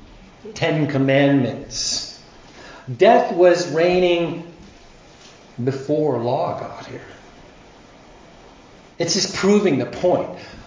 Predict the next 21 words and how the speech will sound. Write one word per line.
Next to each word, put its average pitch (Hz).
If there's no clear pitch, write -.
Paul 175
is 127
proving 196
the 123
point. 139
Death 185
reigned 160
because 139
Adam 160
sinned, -
not 135
because 156
the 156
law 175
came 139
in 135
and 131
you 127
broke 127
the 123
law. 113